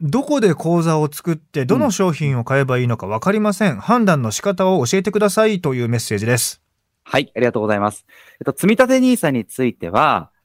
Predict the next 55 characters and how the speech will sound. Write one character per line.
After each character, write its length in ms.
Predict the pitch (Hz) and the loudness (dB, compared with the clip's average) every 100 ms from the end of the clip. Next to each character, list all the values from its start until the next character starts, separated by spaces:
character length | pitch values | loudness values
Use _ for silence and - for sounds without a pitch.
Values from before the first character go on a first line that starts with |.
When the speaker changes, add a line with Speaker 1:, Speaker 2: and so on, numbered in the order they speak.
| - | -6
Speaker 1:
ま 60 | 156 | -6
あ、 20 | |
商 320 | - 269 285 | 0 2 2
品 180 | 190 147 | 0 -2
の 140 | 113 | 0
ラ 120 | 113 143 | 0 0
イ 60 | |
ン 40 | 135 | 0
ナ 80 | |
ッ 20 | 135 | -2
プ 160 | - | -6
っ 40 | - | -10
て、 380 | - 107 90 - - | -2 -2 -2 -10 -16
実 180 | - 226 | 0 2
は 240 | 180 - _ _ | 2 0 _ _
買 180 | - 165 | -2 0
う 120 | 220 | 0
証 260 | - 185 185 | 0 -2 -2
券 260 | 190 185 | -4 -4
会 140 | 185 190 | -2 -2
社 100 | 170 | -4
さ 140 | 175 | -6
ん 60 | 175 | -2
ご 100 | 180 | -2
と 120 | 113 | -2
に 200 | 92 90 _ _ _ _ - | -4 -8 _ _ _ _ 0
違 40 | 160 | 2
う 120 | 135 | 2
ん 20 | |
で 80 | 87 | -2
す 100 | 120 | -6
ね。 140 | 160 | -6
Speaker 2:
う 60 | 147 | -2
ん。 200 | 143 90 _ _ | -2 -2 _ _
Speaker 1:
な 120 | 208 214 | -2 0
の 100 | 170 | 2
で、 240 | 170 - - | 2 0 -14
一 180 | - 254 | -2 -2
つ 100 | 262 | 2
目 80 | 277 | 2
の 100 | 233 | 2
ポ 140 | 160 | 0
イ 40 | 147 | -2
ン 20 | |
ト 80 | - | -4
と 100 | 139 | -6
し 80 | |
て 80 | 139 | -2
は、 300 | 143 156 113 _ _ | 0 0 -2 _ _
商 220 | - 247 | -2 -2
品 200 | 254 285 | 2 0
数 200 | - 160 | 0 0
の 160 | 123 104 | 0 2
多 120 | 131 | 0
さ。 200 | 120 95 | 0 -8